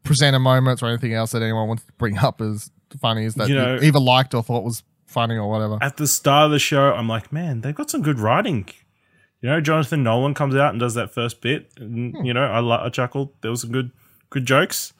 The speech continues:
Speaker 2: uh, and then it was not as consistent through the <laughs> entire show.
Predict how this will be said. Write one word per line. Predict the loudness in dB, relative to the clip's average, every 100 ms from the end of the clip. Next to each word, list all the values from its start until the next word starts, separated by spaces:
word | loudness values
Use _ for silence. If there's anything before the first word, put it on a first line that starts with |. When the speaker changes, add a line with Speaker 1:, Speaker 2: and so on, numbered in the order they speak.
| _ _ _ _ _
Speaker 2:
uh, | 2 4 4 2
and | 0
then | 0 0 -2 -6 _ _ _ _
it | -10 -10 _ _ _ -6
was | -2 0
not | 0 0
as | -2 -4 -8
consistent | -6 -6 -6 -4 2
through | 4
the | 4
<laughs> |
entire | 4 2 2
show. | 2 2